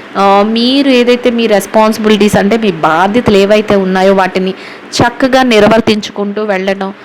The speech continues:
ఒక హ్యాపీ ఫ్యామిలీని, ఒక హ్యాపీ రిలేషన్‌షిప్‌ని, రి-, రిలేషన్‌షిప్‌లోనైతే హ్యాపీ ఫ్యామిలీ అండి,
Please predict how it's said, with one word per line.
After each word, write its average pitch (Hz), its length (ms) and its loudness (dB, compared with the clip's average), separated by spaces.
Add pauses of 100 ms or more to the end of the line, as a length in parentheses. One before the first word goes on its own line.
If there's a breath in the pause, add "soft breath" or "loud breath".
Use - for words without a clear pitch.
(220 loud breath)
ఒక 233 140 0
హ్యాపీ 247 680 0
ఫ్యామిలీని, 233 680 0
ఒక 226 240 -2
హ్యాపీ 220 540 0
రిలేషన్‌షిప్‌ని, 220 800 -2 (560 loud breath)
రి-, 277 540 0
రిలేషన్‌షిప్‌లోనైతే 254 960 0
హ్యాపీ 247 360 -2
ఫ్యామిలీ 214 480 0
అండి, 180 240 -2